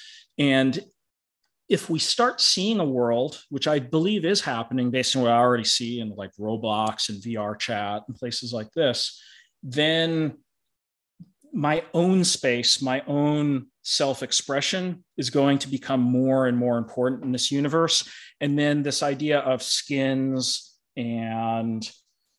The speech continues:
items and equipment and even, like, animations and special emotes and sound and, like, all this other ways that I can express myself in unique ways start becoming more and more and more important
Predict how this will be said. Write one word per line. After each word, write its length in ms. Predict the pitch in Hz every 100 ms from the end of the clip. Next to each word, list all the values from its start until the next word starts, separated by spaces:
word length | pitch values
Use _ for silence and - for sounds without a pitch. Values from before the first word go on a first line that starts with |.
| _
items 540 | 143 135 127 120 117 117
and 80 |
equipment 760 | 107 - 175 170 143 131 123 -
and 100 | 120
even, 180 | 120 117
like, 240 | 110 -
animations 840 | 170 156 139 139 139 - 123 113 107
and 80 | 117
special 680 | - 156 143 160 143 139 -
emotes 720 | 131 139 127 110 - - -
and 160 | 127
sound 720 | 117 - 160 151 135 110 110 110
and, 100 | 123
like, 280 | 131 135 139
all 180 | 139
this 200 | 147 135
other 220 | 160 147 131
ways 340 | 131 131 117
that 100 | 120
I 80 | 117
can 160 | 113
express 500 | 110 - - 117 -
myself 440 | 123 113 - 120 117
in 100 | 117
unique 280 | 113 113 131
ways 320 | 127 156 - - - -
start 200 | - 165
becoming 520 | 165 - 180 160 147 -
more 500 | 143 151 185 196 190
and 100 | 156
more 160 | 151
and 100 | 147
more 160 | 139 139
important 580 | 127 - 220 240 131